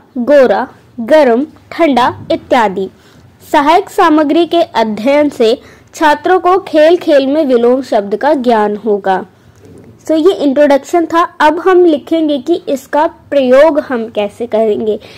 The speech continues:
जिसको हमने points में लिखा है। So, first point है,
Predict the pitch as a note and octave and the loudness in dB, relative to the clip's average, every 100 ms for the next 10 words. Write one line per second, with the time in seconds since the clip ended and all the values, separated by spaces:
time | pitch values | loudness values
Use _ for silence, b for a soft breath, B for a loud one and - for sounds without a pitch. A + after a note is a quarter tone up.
0 | B B B3 C#4+ - E4 D#4+ D4 F#4 G4 | B B -4 -4 -2 -2 -2 0 -2 -2
1 | E4+ D#4 D#4 D#4 C4+ A3 F#3+ - G#3+ G3+ | -2 0 -2 -4 -4 -2 -4 -8 -8 -6
2 | F3+ F#3+ _ _ _ _ _ _ _ _ | -8 -10 _ _ _ _ _ _ _ _
3 | - C#4 C#4 - B B _ D4+ D#4+ E4 | -2 0 0 -2 B B _ 2 2 0
4 | G4 F4+ D#4+ E4 E4 E4+ C4+ | -4 -2 0 0 -2 0 0